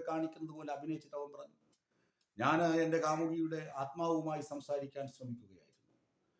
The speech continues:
അവളുടെ ആത്മാവുമായി സംസാരിക്കാനാണ് ഞാൻ അവളെ കൊലപ്പെടുത്തിയത്." എന്തൊരു, എന്താണ് ഈ ലോകം പോകുന്നത്? കാമുകിയെ, വർഷങ്ങളായി പ്രണയിക്കുന്ന പെൺകുട്ടിയെ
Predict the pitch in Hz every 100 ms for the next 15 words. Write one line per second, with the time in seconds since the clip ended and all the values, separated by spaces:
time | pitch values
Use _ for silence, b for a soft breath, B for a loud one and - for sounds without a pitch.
0 | _ - 151 170 170 202 196 190 175 165
1 | 165 165 165 160 156 143 135 131 131 127
2 | 127 120 117 117 110 101 - _ _ _
3 | _ _ _ _ _ _ _ _ _ _
4 | _ _ 95 107 120 120 - - _ _
5 | _ _ - 98 147 139 135 113 113 120
6 | 113 127 123 113 104 107 117 113 101 107
7 | 101 _ _ _ _ _ _ _ _ _
8 | _ _ _ _ - 113 139 143 135 127
9 | 139 - 120 113 143 143 143 139 123 131
10 | 135 131 135 131 123 123 127 120